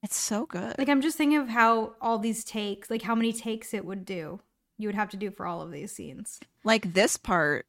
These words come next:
Speaker 2: Right.
Speaker 1: especially.
Speaker 2: And, like, the mechanism that they had to, like, make the set do that.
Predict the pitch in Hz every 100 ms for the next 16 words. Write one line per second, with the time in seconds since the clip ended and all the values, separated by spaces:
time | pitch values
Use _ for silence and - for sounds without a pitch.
0 | - 202 202 185 - 175 156 165 190 _
1 | _ _ _ _ 240 233 220 - - 226
2 | 226 220 - 208 208 214 208 202 202 208
3 | 196 196 196 190 - 208 196 _ _ _
4 | _ _ _ _ _ _ _ _ - 208
5 | 208 202 - 208 - 220 214 - 220 220
6 | 170 143 127